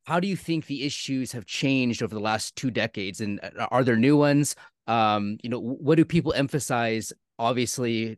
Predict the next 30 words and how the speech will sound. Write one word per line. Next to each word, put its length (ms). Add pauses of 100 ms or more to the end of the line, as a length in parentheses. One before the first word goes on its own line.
they 160
emphasize 420
culture, 600 (220)
they 100
emphasize 340
racial 440
issues 420
and, 260 (260)
um, 220
the 60
s-, 240
the, 140
the 180
sexual 460
hysteria. 760 (280)
Uh, 160
b-, 180
b-, 220
but 280 (220)
do 100
you 60
think 360
that 140
there 120
was 120
anything 300
in 140
Ron 200
Paul 260
that 160